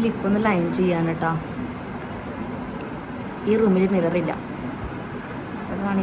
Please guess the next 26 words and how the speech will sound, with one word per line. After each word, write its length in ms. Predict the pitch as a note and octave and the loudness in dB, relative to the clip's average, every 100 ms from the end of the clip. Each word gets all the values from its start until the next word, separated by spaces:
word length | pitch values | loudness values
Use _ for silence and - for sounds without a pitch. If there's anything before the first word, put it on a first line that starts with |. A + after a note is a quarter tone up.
| F#3 | 2
ഏറ്റവും 260 | F#3 G3+ | 0 2
വലിയ 140 | F#3+ E3+ | 4 2
പ്രത്യേകത. 380 | E3 D#3 D3+ E3 - - - - - - - - - - - - - - - - - - - - - - - - - - | 0 -2 -2 -2 -4 -6 -8 -8 -8 -8 -8 -8 -8 -6 -8 -8 -8 -8 -8 -10 -8 -8 -8 -8 -8 -8 -8 -8 -6 2
താഴെ 260 | G3+ G3+ A#3 B3+ | 6 6 6 4
ഉണ്ട് 120 | E3+ | 4
കേട്ടോ 120 | E3 E3 | 2 0
നല്ല 140 | E3 F3+ | 2 2
അടിപൊളി 420 | E3 G3 F#3+ F#3 F#3 | 4 4 4 4 4
മിറർ, 180 | F3 E3+ G3+ - - - - | 2 0 -2 -4 -6 -4 0
ഞാൻ 60 | G3 G#3+ | 4 6
രാവിലെ 240 | F#3+ F#3+ F#3+ | 6 6 2
കാണിച്ചു 220 | F3 E3+ | 0 0
തന്നില്ല 220 | D#3+ D#3+ D#3+ | 0 0 -2
അത്. 80 | D#3+ - - - - - | -4 -6 -8 -8 -8 2
പിന്നെ 160 | G#3 G#3+ | 4 8
വാഷ്റൂമിലുണ്ട്, 680 | G#3+ F#3+ - G3 G#3+ A3+ D#3+ E3 | 8 8 4 2 4 4 2 0
പക്ഷേ 260 | - G3 G3 - - - - - - - - - - - - - | 0 0 0 -2 -6 -8 -8 -8 -8 -8 -6 -6 -8 -8 -8 -6
ചൂട് 400 | - G3 F#3 G#3+ A3+ | 0 2 4 4 6
ഭയങ്കരമായിട്ട് 440 | A#3 F#3+ F#3 F3+ F3+ | 4 4 4 4 4
വരും, 180 | D3+ D3+ - | 2 -2 -4
അപ്പം 120 | F3+ F#3 | -2 0
ഞാൻ 100 | F#3 | 2
വിചാരിച്ചു 220 | F3+ F3 | 0 0
ഇവിടെ 180 | E3 D#3+ E3 | 0 0 2
നിന്ന് 160 | D#3+ D#3+ | 0 0
റെഡി 180 | D#3 | 0